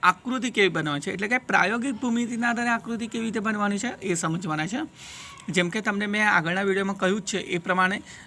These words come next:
તમારે આ આકૃ-, આંકમાં એક કાચી આકૃતિ બનાવવાની છે, એ પણ પેન્સિલથી બનાવવાની છે અને પાકી આકૃતિ તો કમ્પલસરી પેન્સિલથી જ બનાવવાની છે.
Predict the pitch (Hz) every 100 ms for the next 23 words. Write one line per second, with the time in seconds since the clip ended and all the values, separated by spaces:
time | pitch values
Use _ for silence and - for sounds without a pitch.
0 | - 180 180 214 240 185 208 226 - 202
1 | 185 - 175 170 202 180 - - - -
2 | 202 - 175 156 - 233 233 233 233 233
3 | 240 240 240 233 - 247 190 202 196 185
4 | 165 190 185 208 208 214 208 208 240 -
5 | 180 - 202 180 190 196 202 214 165 156
6 | 175 190 185 160 160 160 151 147 - 143
7 | 139 143 151 214